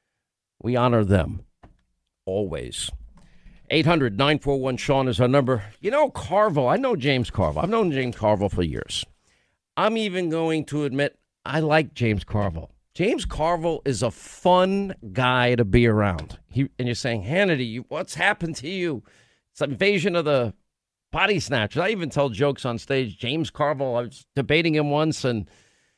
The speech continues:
and I found I'm losing the debate. And I'm, why am I losing the debate? Because my mind is distracted.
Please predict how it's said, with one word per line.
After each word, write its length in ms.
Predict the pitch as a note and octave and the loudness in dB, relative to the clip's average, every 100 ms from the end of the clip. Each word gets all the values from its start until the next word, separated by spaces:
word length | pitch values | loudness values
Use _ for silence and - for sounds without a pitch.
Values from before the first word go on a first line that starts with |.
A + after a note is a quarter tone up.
| _ _ _ - | _ _ _ -10
and 180 | B2 C#3 | -4 -4
I 60 | |
found 320 | - E3 F#3 | 0 2 2
I'm 140 | E3+ D#3 | 2 2
losing 340 | F#3+ D3 E3+ | 2 2 0
the 80 | D#3 | 0
debate. 480 | C#3 G3 G#3 E3 - | -2 4 4 2 -4
And 100 | G2+ | -12
I'm, 120 | A#2 A#2+ | -10 -6
why 180 | C#3 | -2
am 120 | G#3 G3 | 0 0
I 80 | |
losing 360 | G3 G3 F3+ F#3+ | 0 0 0 -2
the 80 | F3 | -4
debate? 440 | F3 C#3+ G3 E3+ | -4 0 0 0
Because 240 | D3+ D#3+ B2 | -4 -6 -2
my 140 | D3+ | -2
mind 420 | D3 E3 G3+ E3+ | 0 0 0 2
is 160 | E3 - | 0 0
distracted. 960 | D3 - - B2+ A#2+ - - D3+ E2+ | -4 -4 -8 0 4 4 4 -2 -2